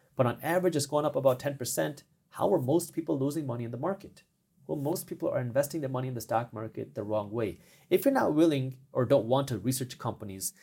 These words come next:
you don't want to keep up with earnings calls, you don't want to read the financial statements, you don't need to invest in individual companies. You can be a passive investor and invest in funds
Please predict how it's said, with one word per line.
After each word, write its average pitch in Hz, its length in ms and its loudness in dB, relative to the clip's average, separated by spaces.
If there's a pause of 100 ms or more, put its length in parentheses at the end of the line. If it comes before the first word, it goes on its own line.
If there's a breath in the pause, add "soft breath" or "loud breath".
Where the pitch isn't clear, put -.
(120)
you 151 80 2
don't 170 140 2
want 165 140 4
to 151 80 2
keep 160 280 -2
up 151 140 2
with 131 160 -2
earnings 117 320 -4
calls, 110 260 2
you 151 80 -4
don't 180 80 0
want 175 120 -2
to 131 40 -2
read 131 220 0
the 123 60 -2
financial 117 360 -8
statements, 113 400 -6
you 175 60 -8
don't 220 240 0
need 214 200 0
to 185 60 -4
invest 165 300 -2
in 156 60 -14
individual 156 420 -2
companies. 127 520 -8 (360 soft breath)
You - 80 2
can 185 140 -2
be 175 80 4
a - 40 2
passive 262 480 0
investor 131 460 2
and 127 180 -4
invest 135 380 2
in 120 80 -4
funds 120 800 -2